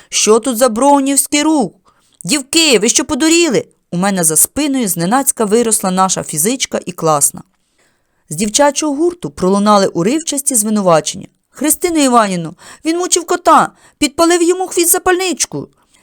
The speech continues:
Як я сказала, що розповім вам, він пригрозив, що й мені таке зробить.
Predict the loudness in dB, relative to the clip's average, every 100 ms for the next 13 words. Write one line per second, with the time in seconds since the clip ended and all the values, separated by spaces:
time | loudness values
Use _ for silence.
0 | 0 2 4 2 2 0 2 4 4 0
1 | -4 -4 -2 -2 -2 0 2 2 0 _
2 | -6 -2 2 2 4 0 0 0 -2 -2
3 | -6 -4 -2 0 0 0 -2 -4 -6